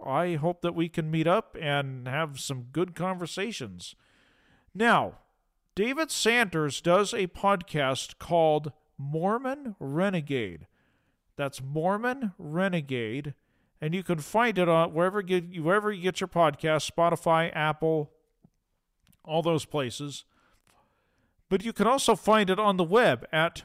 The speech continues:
mormon renegade dot com. That's M O R M O N R E N E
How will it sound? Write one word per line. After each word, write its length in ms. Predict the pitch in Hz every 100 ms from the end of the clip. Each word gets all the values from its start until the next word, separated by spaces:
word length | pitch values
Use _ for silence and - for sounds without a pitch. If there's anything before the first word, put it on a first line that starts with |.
| _
mormon 680 | 135 156 196 220 254 285 226 -
renegade 920 | 135 165 202 180 143 127 123 139 127 _ 127
dot 320 | 147 165 -
com. 480 | 175 180 123 87 98 _ _ _ _ _ _ _
That's 220 | 123 113 -
M 160 | 175
O 120 | 202 202
R 220 | 196 196
M 180 | 165 175
O 160 | 190
N 320 | 175 170 160 - _ _ _ _
R 380 | 156 190 220 -
E 340 | 196 185 190 -
N 400 | 170 170 175 180 -
E 420 | 165 180 196